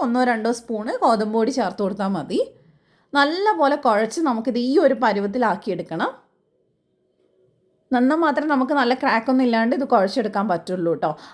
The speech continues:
അപ്പോൾ ഇനി നമുക്ക് ഒരു സ്പൂണിൽ കറക്റ്റ് എല്ലാം ഒരേ ഷേപ്പിൽ കിട്ടാൻ വേണ്ടിയിട്ട് ഞാനൊന്ന് അളന്നെടുത്തിട്ടാണ് ട്ടോ ചെയ്യുന്നത്. ടേബിൾ സ്പൂണിലാണ് ഞാനിത് ഓരോന്നോരോന്ന് അളന്നെടുക്കുന്നത്. എന്നിട്ട് ഇതുപോലെ നന്നായിട്ട് ഉരുട്ടിയെടുക്കുക. എന്നിട്ട് നടുക്ക് ചെറുതായിട്ടൊന്ന് പ്രസ് ചെയ്തിട്ട് നട്ട്സ് എന്തെങ്കിലും വെച്ച് കൊടുക്കുക. ഒന്നും വെച്ച് കൊടുത്തില്ലെങ്കിലും കുഴപ്പമില്ല. ഇനി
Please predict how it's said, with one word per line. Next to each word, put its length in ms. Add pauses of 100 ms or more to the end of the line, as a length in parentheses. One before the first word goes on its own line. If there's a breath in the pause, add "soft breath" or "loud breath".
അപ്പോൾ 200
ഇനി 180
നമുക്ക് 320 (140)
ഒരു 120 (100)
സ്പൂണിൽ 440 (100)
കറക്റ്റ് 380
എല്ലാം 300
ഒരേ 140 (100)
ഷേപ്പിൽ 340
കിട്ടാൻ 280
വേണ്ടിയിട്ട് 360
ഞാനൊന്ന് 320
അളന്നെടുത്തിട്ടാണ് 640
ട്ടോ 100
ചെയ്യുന്നത്. 320
ടേബിൾ 300
സ്പൂണിലാണ് 580
ഞാനിത് 300
ഓരോന്നോരോന്ന് 480
അളന്നെടുക്കുന്നത്. 720 (420 loud breath)
എന്നിട്ട് 220
ഇതുപോലെ 320
നന്നായിട്ട് 440
ഉരുട്ടിയെടുക്കുക. 640
എന്നിട്ട് 300
നടുക്ക് 320
ചെറുതായിട്ടൊന്ന് 560
പ്രസ് 260
ചെയ്തിട്ട് 340 (140)
നട്ട്സ് 300
എന്തെങ്കിലും 320
വെച്ച് 200
കൊടുക്കുക. 260 (340 loud breath)
ഒന്നും 200
വെച്ച് 180
കൊടുത്തില്ലെങ്കിലും 520
കുഴപ്പമില്ല. 400 (400 loud breath)
ഇനി 140